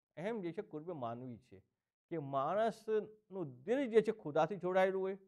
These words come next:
દિલ રસૂલથી જોડાયેલું હોય, દિલ માસૂમીથી જોડાયેલું હોય. પછી ચાહે એ કોઈ પણ જમાનામાં પેદા થાય અને કોઈ પણ જગ્યાએ રહેતો હોય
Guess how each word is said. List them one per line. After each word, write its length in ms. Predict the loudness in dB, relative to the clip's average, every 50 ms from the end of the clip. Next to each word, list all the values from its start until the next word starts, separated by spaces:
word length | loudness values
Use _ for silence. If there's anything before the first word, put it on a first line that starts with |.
| _ _ _ _ _ _ _ _ _ _
દિલ 380 | -18 0 2 4 4 6 6
રસૂલથી 340 | 6 6 4 2 0 0 0
જોડાયેલું 440 | 2 4 8 10 10 10 10 10 8
હોય, 140 | 6 4 2 -2 -12 _ _ _ _ _ _ _ 2
દિલ 120 | 2 8
માસૂમીથી 500 | 10 8 8 8 6 2 0 0 0 2
જોડાયેલું 420 | 4 4 4 4 2 0 -4 -8
હોય. 140 | -14 -16 -18 -20 _ _ _ _ _ _ _ _ _ _ _ _ _ _ _ _ _ _ _ _ _
પછી 200 | -10 -8 -8 -6
ચાહે 280 | -2 2 2 4 4 2
એ 40 | 0
કોઈ 240 | 0 2 2 4
પણ 180 | 4 6 4 4
જમાનામાં 480 | 4 4 4 2 4 6 6 6 6 4 0 -10 _ _ _ _ _ _ _ _ _ 4
પેદા 260 | 6 10 12 12 12
થાય 240 | 12 8 4 2 0 -4 -14 _ _ _
અને 140 | -4 -4 -4
કોઈ 240 | 6 10 12 12 12
પણ 160 | 12 8 8
જગ્યાએ 380 | 8 4 6 8 8 8 8 8
રહેતો 300 | 4 2 0 -4 -8 -10
હોય 140 | -10 -12